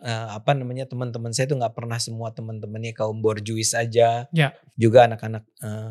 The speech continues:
Speaker 1: ta-, tanda petik miskin gitu ya.
Speaker 2: Hmm.
Speaker 1: Eh, dan saya bisa melihat langsung kehidupan mereka dan sa-, saya sering ngomong sama,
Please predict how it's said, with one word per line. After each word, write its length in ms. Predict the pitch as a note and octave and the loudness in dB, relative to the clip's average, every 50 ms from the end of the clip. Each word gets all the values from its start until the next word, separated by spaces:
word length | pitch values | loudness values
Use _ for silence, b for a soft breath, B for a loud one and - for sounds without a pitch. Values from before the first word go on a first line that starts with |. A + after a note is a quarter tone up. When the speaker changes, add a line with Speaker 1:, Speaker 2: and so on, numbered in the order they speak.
| A2 A2 | -10 -6
Speaker 1:
ta-, 220 | - A2 - - | -6 -6 -6 -4
tanda 180 | - G#2 G2+ G2+ | -4 -4 -4 -4
petik 260 | G#2 - - C#3 C#3+ | -4 -4 -4 -4 -2
miskin 600 | C3+ C3 - - - D3+ C#3+ C#3+ C#3 C#3 C#3 C3+ C3+ | 0 0 0 2 4 4 4 4 2 0 0 0 2
gitu 200 | D#3+ D#3+ D3+ D3 | 2 2 4 2
ya. 100 | C#3+ C#3 | 2 0
Speaker 2:
Hmm. 200 | C3+ C3 C3 C3 B B B B B B B B _ | 0 -2 -4 -6 B B B B B B B B _
Speaker 1:
Eh, 140 | - A#2+ A#2 | 2 4 6
dan 140 | B2 B2 | 6 6
saya 140 | B2+ D3+ C#3+ | 6 6 4
bisa 180 | C#3 B2+ - D3 | 4 4 2 0
melihat 320 | C3 C3+ C3 A#2+ A#2+ B2+ - | 0 0 0 0 0 0 0
langsung 400 | C3 C3 C3+ C3 B2 - C#3+ B2+ | -2 -2 0 0 0 0 0 0
kehidupan 440 | A#2+ A#2+ A#2+ A#2+ B2+ B2 B2+ B2+ | 0 -2 -2 -2 -2 -2 -2 -2
mereka 600 | B2+ C3 C3+ C3 B2+ C3 - C3 B2+ B2+ B2+ B2+ | 0 0 0 0 0 0 0 2 2 2 0 -2
dan 240 | B2+ A#2+ A#2+ A#2 A#2+ - b b b b b | -4 -4 -6 -6 -8 -12 b b b b b
sa-, 260 | b - - D3 C#3+ - | b -6 -2 -2 -2 -2
saya 200 | - - C#3 C3 | 0 2 2 2
sering 260 | - C#3+ C3 B2+ B2+ | 2 2 0 -2 -2
ngomong 300 | B2+ B2 B2 B2 B2 B2 | -4 -4 -4 -6 -6 -8
sama, 340 | A2+ A#2 A#2+ A#2+ A#2 A#2 A#2 | -8 -8 -6 -6 -6 -6 -6